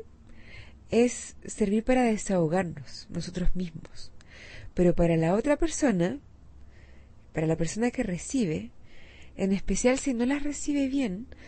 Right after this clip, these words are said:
no es la mejor manera de, de recibir el feedback. Hay un libro muy bueno que se los quiero recomendar, se llama Cómo ganar amigos e influir sobre las personas, de Dale Carnegie.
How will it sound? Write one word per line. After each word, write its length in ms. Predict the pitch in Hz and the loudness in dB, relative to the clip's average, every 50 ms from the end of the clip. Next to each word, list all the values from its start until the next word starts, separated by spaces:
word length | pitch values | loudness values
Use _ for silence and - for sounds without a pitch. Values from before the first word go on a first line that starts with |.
| - - - - - - - | -18 -18 -18 -18 -14 -8 -2
no 180 | 208 220 240 | 0 2 2
es 160 | 269 302 - 320 | 4 4 2 2
la 120 | 359 349 | 2 2
mejor 380 | 349 330 - - - 311 311 294 | 2 0 0 0 0 0 0 0
manera 540 | 277 285 262 254 262 240 175 160 156 - - - - - - - - - - - - - | 0 -2 0 0 0 0 0 -2 -4 -6 -12 -16 -18 -18 -18 -18 -18 -20 -20 -16 -10 -6
de, 600 | 190 185 190 185 180 175 175 170 170 175 - - - | -2 0 2 2 2 2 2 0 -2 -4 -8 -10 -8
de 180 | 185 180 196 190 | -2 0 0 2
recibir 440 | 190 190 180 - 185 180 190 196 202 | 0 0 -4 -4 -4 -2 -2 0 -2
el 120 | 185 180 | -2 -4
feedback. 560 | - - 208 165 151 147 - - - - - - - - - - - - - - - - - - - - - - - - - - - - - - - - - - - - - - - - - - - - - - | -6 -6 -6 -6 -6 -6 -8 -10 -10 -12 -18 -18 -18 -20 -20 -20 -20 -20 -20 -20 -20 -20 -20 -20 -20 -20 -20 -20 -20 -20 -20 -20 -20 -20 -20 -18 -18 -16 -16 -18 -18 -18 -16 -16 -16 -14 -14 -14 -14 -8 0 2
Hay 200 | 247 254 269 285 | 4 6 6 6
un 120 | 277 277 | 6 6
libro 260 | 285 294 294 302 302 | 4 4 4 4 2
muy 180 | 277 294 302 302 | 4 4 2 4
bueno 360 | 277 240 196 165 170 - - - - - - - | 4 2 2 2 0 -2 -4 -8 -16 -20 -16 -10
que 80 | - 180 | -10 -6
se 120 | - 185 | -4 -2
los 140 | 170 180 - | -2 -2 -2
quiero 220 | - 202 196 214 | -2 -2 -2 0
recomendar, 680 | 208 220 220 - 226 233 247 233 208 175 165 180 - - - - - - - - - - - - - - - | -2 -2 -4 -4 -4 -4 -4 -2 -2 -2 -2 -2 -4 -8 -14 -16 -16 -16 -16 -16 -18 -18 -18 -18 -18 -18 -12
se 180 | - - 190 | -6 -4 0
llama 460 | 180 196 208 220 214 240 254 262 - - - - - - | 2 2 4 4 4 4 2 2 0 -4 -14 -20 -12 -6
Cómo 280 | - 226 226 247 269 262 | -4 -2 0 0 0 0
ganar 300 | 254 247 233 220 214 214 | 0 0 0 0 0 -2
amigos 580 | 202 185 202 214 233 262 285 311 294 - - - - | -2 -4 -4 -4 -4 -4 -4 -6 -8 -10 -12 -10 -6
e 80 | 202 | -6
influir 480 | 196 190 190 - - 185 180 190 214 220 | -6 -6 -6 -6 -4 -2 -2 -2 -2 -4
sobre 240 | - - 233 226 220 | -6 -8 -6 -4 -4
las 140 | 220 220 - | -2 -2 -2
personas, 680 | - 170 - - - 180 - - 147 - - - - - - - - - - - - - - - - - - - - - - - | -2 -2 -4 -6 -8 -8 -8 -8 -10 -12 -14 -18 -18 -18 -20 -20 -18 -18 -18 -18 -16 -16 -14 -14 -14 -16 -18 -18 -18 -16 -12 -6
de 480 | 175 175 185 175 170 170 170 165 - 160 | -2 2 2 4 4 2 0 -2 -2 -4
Dale 320 | 160 185 196 196 190 - | -2 0 0 -2 -2 -4
Carnegie. 560 | - 196 180 170 165 160 156 - - 165 - | -6 -4 -4 -4 -4 -8 -10 -10 -12 -16 -16